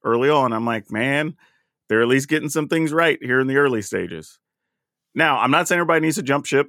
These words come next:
and needs to go use it, but I'm just reporting, like, experiences that I've had as I'm trying it. And we'll see where it goes. 'Cause for all we know, they could be Mixer and be gone in two years. You know, but for now,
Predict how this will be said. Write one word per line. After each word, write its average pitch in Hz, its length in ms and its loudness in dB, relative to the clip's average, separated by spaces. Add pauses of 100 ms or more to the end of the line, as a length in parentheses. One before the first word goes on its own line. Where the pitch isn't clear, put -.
(120)
and 113 80 -10
needs 98 140 -6
to 101 40 -6
go 110 60 -2
use 117 280 -4
it, 165 140 -6 (1000)
but 127 140 -4
I'm 117 180 0
just 127 180 0
reporting, 131 460 0
like, 117 260 -4
experiences 120 640 -4
that 123 100 2
I've 117 120 0
had 117 360 2
as 98 240 -2
I'm 104 120 -4
trying 90 400 -2
it. - 120 -20 (720)
And 92 480 -2
we'll 113 240 -2
see 123 260 -4
where 107 240 0
it 92 80 -10
goes. 87 340 -6
'Cause 127 160 -4
for 151 120 2
all 190 120 2
we 208 100 -2
know, 202 300 -2 (260)
they 113 240 0
could 147 220 0
be 143 100 2
Mixer 139 380 -2
and 123 100 -2
be 123 80 -2
gone 110 260 2
in 95 120 -8
two 98 160 -8
years. - 340 -16 (1040)
You 107 80 -6
know, 104 240 -4 (280)
but 180 280 2 (720)
for 123 120 0
now, 214 380 2